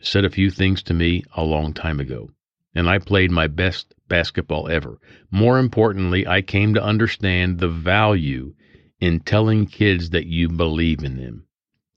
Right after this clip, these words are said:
He'll never know how well those words stuck, and I'll never know how well most of my words stick. But I'll keep talking, hoping that some will. That again is from the blog of Matthew Dicks. You can find that at matthew dicks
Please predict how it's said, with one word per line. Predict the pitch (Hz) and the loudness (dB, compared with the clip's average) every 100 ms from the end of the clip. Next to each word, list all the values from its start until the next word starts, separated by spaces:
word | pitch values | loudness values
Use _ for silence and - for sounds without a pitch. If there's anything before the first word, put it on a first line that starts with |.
| _ | _
He'll | 131 117 | 2 4
never | 90 92 98 104 | 4 2 2 2
know | 95 87 | 2 0
how | 76 85 | 0 -2
well | 85 82 78 | 0 0 -2
those | 78 76 | -4 -6
words | 82 76 71 | -8 -8 -8
stuck, | - 78 - _ _ _ _ _ - | -8 -8 -8 _ _ _ _ _ -6
and | 98 104 | -2 2
I'll | 127 | 4
never | 139 120 110 | 4 4 4
know | 104 104 | 2 4
how | 104 | 4
well | 107 101 101 | 4 2 4
most | 95 113 - | 4 2 0
of | 104 | 0
my | 95 110 | 0 0
words | 92 76 71 | -2 -4 -8
stick. | - 95 - _ _ _ _ _ - | -10 -12 -12 _ _ _ _ _ -12
But | 82 85 | 0 2
I'll | 98 113 | 4 2
keep | - 123 113 | 0 0 0
talking, | - 113 101 - 95 _ _ _ | 2 2 0 -6 -10 _ _ _
hoping | - 120 - 80 69 71 _ _ _ | 2 2 2 -2 -2 -6 _ _ _
that | 87 - | -4 -4
some | - - 76 71 76 | -2 0 2 2 0
will. | 69 58 - _ _ _ _ _ _ _ _ _ _ _ - | -2 -4 -10 _ _ _ _ _ _ _ _ _ _ _ -6
That | 90 87 | 0 2
again | 82 85 78 | 2 2 0
is | |
from | - 85 | 0 0
the | 80 | 0
blog | 76 82 80 | 2 2 2
of | 76 | 0
Matthew | 76 85 82 82 76 | 0 0 0 0 2
Dicks. | 87 - - | 0 -2 -4
You | 76 | -2
can | 73 | -2
find | - 80 80 | 0 0 0
that | 78 | 0
at | 78 | -2
matthew | 85 85 - 90 80 | -2 -2 0 0 0
dicks | 73 85 - - | 0 -2 -2 -8